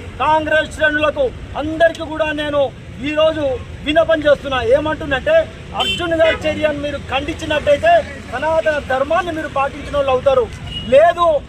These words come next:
మీరు భారతీయ జనతా పార్టీని మేము ఈ రోజు ఒక మండపం గుల్లగొట్టడం ద్వారా వాళ్ళ మనోభావాలు దెబ్బతీసినట్టు అయితే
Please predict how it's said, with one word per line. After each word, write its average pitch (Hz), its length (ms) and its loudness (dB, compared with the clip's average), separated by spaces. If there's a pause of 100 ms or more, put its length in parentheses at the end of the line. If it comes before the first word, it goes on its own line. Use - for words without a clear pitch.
(260)
మీరు 302 220 -8
భారతీయ 320 400 -4
జనతా 311 260 0 (120)
పార్టీని 311 400 -2 (340)
మేము 311 280 2
ఈ 320 120 -4
రోజు 320 240 6 (380)
ఒక 277 80 -4 (120)
మండపం 320 460 4
గుల్లగొట్టడం 302 540 0
ద్వారా 294 180 0
వాళ్ళ 294 140 0 (100)
మనోభావాలు 294 500 2
దెబ్బతీసినట్టు 285 720 0
అయితే 269 240 4